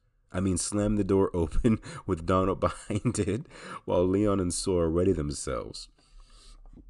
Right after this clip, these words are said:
Whew, excuse me. Uh, Leon yells, "Sora, let's go." Such a dope frame here, by the way. Leon in front with his sword drawn,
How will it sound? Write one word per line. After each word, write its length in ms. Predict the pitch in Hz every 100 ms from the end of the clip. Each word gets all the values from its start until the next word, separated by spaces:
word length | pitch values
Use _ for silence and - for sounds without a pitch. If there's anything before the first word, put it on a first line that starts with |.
| - - _ - - -
Whew, 180 | 302
excuse 280 | - - 85
me. 80 | 69 69 - - - -
Uh, 280 | 90 90 92
Leon 360 | 90 101 127 120
yells, 400 | 95 95 85 - -
"Sora, 540 | - 120 131 170 143 - -
let's 260 | 90 87 -
go." 400 | 98 85 78 71 _ _ _ _ _ _
Such 300 | - - 139
a 60 | 90
dope 440 | 67 69 87 87
frame 340 | - 85 80 78
here, 120 | 73
by 120 | 69
the 100 | 71
way. 200 | 69 67 - -
Leon 340 | - 95 107 104
in 80 | 92
front 260 | - 95
with 100 | 82
his 120 | 80
sword 400 | - - 90 92
drawn, 480 | 73 87 87 90 87